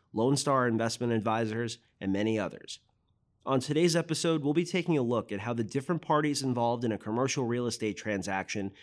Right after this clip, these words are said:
may be liable, both to the state of Texas and the federal government,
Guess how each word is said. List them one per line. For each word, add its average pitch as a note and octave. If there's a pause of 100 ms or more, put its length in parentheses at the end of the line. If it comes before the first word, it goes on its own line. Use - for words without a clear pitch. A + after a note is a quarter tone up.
(140)
may B2+
be C#3
liable, C3 (240)
both D3
to D3
the C3
state E3
of E3+
Texas D#3+
and C#3
the C#3+
federal C#3
government, G#2+